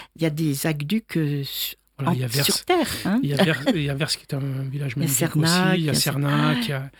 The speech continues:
Speaker 1: Donc,
Speaker 2: voilà,
Speaker 1: on peut
Speaker 2: il y a
Speaker 1: vraiment réfléchir à, et puis on peut aller jusqu'à Uzès, à la source de
Speaker 2: Oui.
Speaker 1: l'Eure, donc,
Speaker 2: Oui,
Speaker 1: euh,
Speaker 2: oui, on, on, de toute façon, on est, on est vraiment sur un territoire qui est,
Speaker 1: Ouais.
Speaker 2: qui est, qui est, qui est très beau et qui attire beaucoup, beaucoup de monde. Mais
Speaker 1: Mhm.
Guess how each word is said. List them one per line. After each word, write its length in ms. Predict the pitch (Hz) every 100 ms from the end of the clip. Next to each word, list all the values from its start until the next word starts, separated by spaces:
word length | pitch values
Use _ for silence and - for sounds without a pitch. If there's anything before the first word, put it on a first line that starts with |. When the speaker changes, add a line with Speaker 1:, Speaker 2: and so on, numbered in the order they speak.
| -
Speaker 1:
Donc, 220 | 185 208
Speaker 2:
voilà, 200 | 208 202
Speaker 1:
on 40 | 143
peut 60 |
Speaker 2:
il 60 | 214
y 20 |
a 40 |
Speaker 1:
vraiment 340 | 208 233 277 320
réfléchir 880 | 269 247 262 233 - 254 269 285 277
à, 560 | 208 196 190 180 - - -
et 80 | 185
puis 220 | - 190
on 80 | 175
peut 100 | 165
aller 160 | 170 160
jusqu'à 320 | 160 - 156
Uzès, 460 | 151 151 170 170
à 20 | 156
la 120 | 147
source 320 | - 175 160
de 100 | 156
Speaker 2:
Oui. 80 | 156
Speaker 1:
l'Eure, 320 | 165 220 226
donc, 260 | 208 175 160 -
Speaker 2:
Oui, 120 | 165
Speaker 1:
euh, 20 | 170
Speaker 2:
oui, 100 | 180
on, 60 | 160 160
on, 720 | 156 147 143 143 143 143 147 - - -
de 60 | 143
toute 100 | -
façon, 220 | 151 165
on 100 | 156
est, 100 | 143
on 160 | 135 139
est 160 | 135 -
vraiment 180 | 143 143
sur 200 | - 139
un 80 |
territoire 420 | 131 143 135 151 -
qui 140 | -
est, 40 |
Speaker 1:
Ouais. 140 | 240 277
Speaker 2:
qui 60 |
est, 40 | 143
qui 160 | -
est, 40 | 135
qui 120 | -
est 40 | -
très 160 | -
beau 220 | 135 160 147
et 40 |
qui 120 | -
attire 220 | 127 151
beaucoup, 320 | 139 143 - 147
beaucoup 360 | 147 143 -
de 60 | 160
monde. 280 | 190 180 139
Mais 100 | 143
Speaker 1:
Mhm. 140 | 180